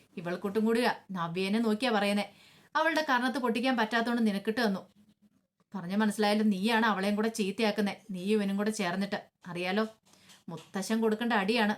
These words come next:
മുത്തശ്ശി അങ്ങോട്ട് കൊടുത്തേ. മുത്തശ്ശി ഇന്ന് വരെ അങ്ങനെ ചെയ്തിട്ടില്ല. ആരെയും ഒന്ന് ഉള്ളിൽ പോലും നോക്കാത്ത മുത്തശ്ശി അങ്ങനെ ചെയ്യണമെങ്കിൽ മുത്തശ്ശിക്ക് അത്രമാത്രം മാനസിക സംഘർഷം ഉണ്ടായിട്ടാന്ന് ഓർക്കണം.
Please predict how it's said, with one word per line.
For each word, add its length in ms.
മുത്തശ്ശി 360
അങ്ങോട്ട് 280
കൊടുത്തേ. 440
മുത്തശ്ശി 320
ഇന്ന് 340
വരെ 160
അങ്ങനെ 220
ചെയ്തിട്ടില്ല. 380
ആരെയും 440
ഒന്ന് 220
ഉള്ളിൽ 200
പോലും 200
നോക്കാത്ത 420
മുത്തശ്ശി 440
അങ്ങനെ 260
ചെയ്യണമെങ്കിൽ 600
മുത്തശ്ശിക്ക് 420
അത്രമാത്രം 760
മാനസിക 320
സംഘർഷം 460
ഉണ്ടായിട്ടാന്ന് 500
ഓർക്കണം. 320